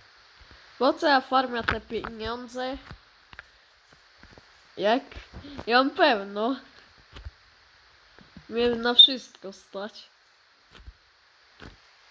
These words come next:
Hmm, Jessie. Jessie będzie spoko. No, a,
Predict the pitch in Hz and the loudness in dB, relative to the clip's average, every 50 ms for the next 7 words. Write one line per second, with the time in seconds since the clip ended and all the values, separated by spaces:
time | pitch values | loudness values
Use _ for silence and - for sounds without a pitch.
0 | - - - - - - - - - - - - - - - - - - - - | -20 -20 -20 -20 -20 -20 -20 -20 -20 -20 -20 -20 -8 -8 -8 -8 -8 -12 -12 -8
1 | - - - - - 220 - - - - - - 220 208 247 247 240 226 214 - | -4 -4 -4 -4 -4 -8 -8 -8 -8 -10 -6 -6 -4 0 2 2 2 4 2 0
2 | - - - - - - - - _ _ - - - - _ - - _ _ - | -4 -6 -16 -18 -18 -18 -18 -20 _ _ -20 -20 -20 -20 _ -20 -20 _ _ -20
3 | - - - - - _ _ - - 214 208 226 240 262 262 - - 226 220 214 | -20 -20 -20 -20 -20 _ _ -20 -10 -4 -2 -2 -2 -2 -4 -8 -8 -4 -4 -4
4 | 208 202 202 196 202 202 - - - 202 196 - - - 185 202 - - - - | -4 -4 -6 -10 -8 -8 -6 -2 -2 -2 -2 -2 -6 -6 -6 -6 -8 -16 -20 -20
5 | - - - - - - - - - - - - - - - - - - - - | -20 -20 -20 -20 -20 -20 -20 -20 -20 -20 -20 -20 -20 -20 -20 -20 -20 -20 -20 -20
6 | - - - - - - - - - - - - - - - - - - - - | -20 -20 -20 -20 -20 -20 -20 -20 -20 -20 -20 -20 -20 -20 -20 -20 -20 -20 -18 -16
7 | - - - - - - - - 220 226 240 233 - - - - - - 180 190 | -16 -14 -14 -16 -16 -20 -14 -4 0 0 0 0 -2 -8 -18 -20 -10 -8 -6 -4
8 | 185 170 165 | -4 -4 -6